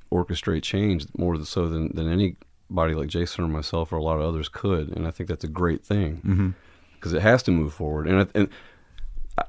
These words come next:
Speaker 1: I don't know if Meta Modern had anything to do with that. I mean, I mean, I know Chris has said he heard the record and wanted to work with Dave. And
Speaker 2: Right.
Speaker 1: that, to me, that's the biggest compliment anybody could pay me.
Speaker 2: Yeah.
Speaker 1: If I in any way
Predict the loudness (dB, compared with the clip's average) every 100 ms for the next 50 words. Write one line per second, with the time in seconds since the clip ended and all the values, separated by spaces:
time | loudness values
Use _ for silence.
0 | 6 10 12 12 10 10 10 12 10 8
1 | 8 8 8 6 -2 -16 -20 -20 -20 -20
2 | -20 -20 -20 -14 -2 4 6 6 6 4
3 | 4 4 -2 2 4 4 2 2 4 2
4 | 4 4 4 2 2 0 0 -2 0 0
5 | 2 0 0 -2 -2 -2 -2 -2 -6 -12
6 | -8 -6 -6 -6 -4 -2 -2 -6 -12 -6
7 | 2 4 4 0 -8 -4 -2 0 -2 -4
8 | -8 -8 -6 -4 -4 -4 -4 -2 -4 -6
9 | -8 -6 -6 -4 -8 -8 0 4 4 2
10 | -8 -8 -4 -2 -2 -2 0 0 0 0
11 | -2